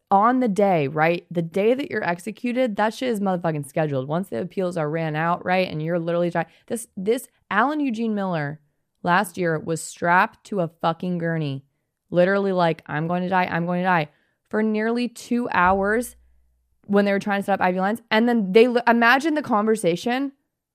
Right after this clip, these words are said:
with, with him just lying there, right? Eyes probably clo-, right? Just trying to fucking deep breathe. I hope he's allowed to have an AirPod. Fuck. And imagine they're like, "Hey," like, pauses fucking music. "Hey, um,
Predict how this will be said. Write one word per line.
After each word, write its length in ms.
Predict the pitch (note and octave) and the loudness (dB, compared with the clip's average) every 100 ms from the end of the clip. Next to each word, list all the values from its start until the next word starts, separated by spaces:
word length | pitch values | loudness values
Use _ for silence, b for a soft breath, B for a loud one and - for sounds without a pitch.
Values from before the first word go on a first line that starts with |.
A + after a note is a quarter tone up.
| - | 0
with, 240 | G#3 G#3 - | 2 2 2
with 180 | G#3+ G#3 | 2 4
him 220 | A3 A3 | 2 0
just 120 | G3 | -2
lying 360 | G3 F#3+ F#3 G3 | -2 2 2 2
there, 100 | G3 | 2
right? 220 | F#3+ F3 - | 0 0 4
Eyes 280 | F#3 G3+ | 4 4
probably 280 | G#3 G#3+ G3+ | 2 -2 -2
clo-, 240 | - G3+ - | -4 -6 0
right? 200 | G3 F#3+ | 0 0
Just 160 | F#3+ | -6
trying 220 | G#3+ G3 | -4 -2
to 60 | G3 | -2
fucking 500 | F#3 F#3+ G3 F#3 E3+ - | -2 -2 -2 -4 -4 -4
deep 280 | F3 F#3+ G3 | -4 -4 -2
breathe. 240 | F#3 F#3+ F#3 | 0 0 0
I 120 | F3 | -2
hope 440 | D#3+ G#3 A3 - | -2 -2 -2 -4
he's 200 | - G#3 | -8 -4
allowed 220 | F#3 F#3 | 0 0
to 60 | F3+ | 0
have 160 | F3 E3 | -2 -4
an 100 | D#3 | -4
AirPod. 640 | F3 F3+ E3 D3+ D3 D3 _ _ _ | -4 -4 -2 0 0 -4 _ _ _
Fuck. 560 | - F3+ E3+ D3+ - _ _ _ _ _ _ _ _ _ _ _ _ | -2 4 4 2 -6 _ _ _ _ _ _ _ _ _ _ _ _
And 140 | G3+ G#3 | 2 2
imagine 460 | G3+ G#3 A3 A3+ | 4 6 6 4
they're 120 | G#3 G3 | 2 2
like, 260 | F3+ F3 | 2 0
"Hey," 600 | F#3 F#3+ G#3 A#3 A#3+ A#3 | -4 -6 -4 -2 -2 -2
like, 200 | G#3+ F3+ | -2 -4
pauses 440 | - F3 F3 F#3 F3 | -2 0 2 0 -2
fucking 280 | F3 F3 | -4 -4
music. 460 | F3 F3+ F3 E3 - _ _ _ _ | -4 -2 -2 -2 -6 _ _ _ _
"Hey, 880 | - A#3 C4+ C4+ C4+ C4 C4 B3+ B3 _ _ _ _ - | -8 -4 -4 -4 -2 -2 -4 -6 -12 _ _ _ _ -4
um, 720 | A3 A#3 A#3 A#3 A3+ A3+ A3+ | 0 2 2 0 0 -2 -4